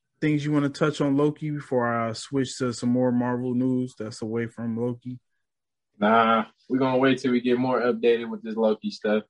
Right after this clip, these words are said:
Speaker 2: and then we'll talk about it some more.
Speaker 1: All right, so we wanna give a congratulations to WandaVision because she pretty much swept the goddamn V M As, man. Best performance in the show,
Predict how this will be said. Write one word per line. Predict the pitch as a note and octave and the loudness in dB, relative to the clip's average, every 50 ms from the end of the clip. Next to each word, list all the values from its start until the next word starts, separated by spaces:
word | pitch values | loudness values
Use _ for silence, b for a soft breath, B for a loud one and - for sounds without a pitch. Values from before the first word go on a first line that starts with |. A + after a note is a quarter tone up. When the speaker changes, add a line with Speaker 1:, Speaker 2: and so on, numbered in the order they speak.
| _ _ F#2 | _ _ -12
Speaker 2:
and | F2+ F2+ | -8 -6
then | F2+ F2+ | -4 -2
we'll | F2+ F#2 F#2+ F#2 | -2 -2 -2 -4
talk | - - - - | -6 -6 -8 -6
about | D#2+ E2+ - - - | -4 -2 -2 -2 -2
it | - | -6
some | - - E2+ E2 | -14 -20 -20 -20
more. | D#2+ E2 E2+ E2 _ _ _ _ _ _ _ _ _ _ _ _ _ _ _ _ _ _ b b b b b b b b _ | -18 -18 -18 -20 _ _ _ _ _ _ _ _ _ _ _ _ _ _ _ _ _ _ b b b b b b b b _
Speaker 1:
All | A#2+ B2 | -2 -2
right, | A#2+ A#2 A#2 A2+ | 0 0 -2 -4
so | - - B2+ A#2+ A#2 | 0 0 2 2 2
we | A#2 A2+ B2 D3 | 0 -2 -2 -2
wanna | E3 E3+ E3 D#3 D3 | 0 2 2 2 2
give | C3+ B2+ D3+ D3 C#3 | 2 2 2 2 2
a | C3+ | 0
congratulations | B2+ - C#3 C3 A#2 G#2 A#2+ D3 E3 F#3 F#3+ E3 F3+ E3+ D#3+ D#3 E3 G#3 A#3 A3 G#3 - - G#3+ G#3 G3+ G3 F#3+ G3 F#3+ F#3+ F#3+ F#3+ F#3+ G3 G3 G3 G3+ G3+ G3+ b b b b b _ _ _ - | -2 0 -2 -2 0 2 4 4 6 6 6 4 4 4 6 6 6 6 6 4 2 2 4 4 4 6 4 4 2 2 2 2 2 2 2 2 0 -2 -2 -6 b b b b b _ _ _ 0
to | - D#3+ | 2 2
WandaVision | C#3 A2+ G2+ G2 C3 F3 G3+ G#3 G3 E3+ F3 E3+ D3 D3 D#3+ D#3+ D#3 D#3 C#3+ D#3+ D#3+ D#3 D#3 D3+ D3 | 2 2 0 0 2 4 4 4 4 4 2 0 0 0 0 0 0 0 -2 -2 -2 -2 -2 -4 -6
because | C3 - D3 C#3 C3 B2+ B2 A#2+ - - | -6 -2 -2 0 0 0 -2 -6 -12 -16
she | - - D3+ | -10 -10 -10
pretty | C3+ - C#3+ C3+ B2+ | -4 0 0 2 4
much | B2+ C3 B2 A2 | 4 4 2 0
swept | - - - A#2+ B2 C#3 C3+ A#2+ - | -4 -6 -2 0 2 2 2 2 -2
the | B2 G#2+ | -4 -2
goddamn | A#2+ A#2 A2+ A2 A2 A#2 A2+ G#2+ G#2+ | 0 -2 -2 -2 -2 -4 -4 -4 -2
V | A#2 A#2 A2+ | -2 -2 0
M | A2 A2 A#2 | 0 0 0
As, | A#2+ A#2 A2+ A2 G#2+ G2+ G2 | 0 0 0 0 -2 -2 -4
man. | G#2+ A2 A#2 A#2 A2+ G#2+ G2 G2+ | -4 -4 -2 -2 -2 -4 -2 2
Best | B2+ D#3+ E3+ E3+ - | 4 4 4 4 2
performance | - D3 - - D3+ D3 C#3+ C3+ B2+ B2 A#2 - | 0 -2 0 2 2 4 4 4 2 0 -2 -2
in | B2+ A#2+ | -2 -2
the | A#2+ A2+ | -2 -2
show, | - - C3 B2+ A#2+ A#2+ A#2 - | -2 -2 0 0 2 0 -2 -4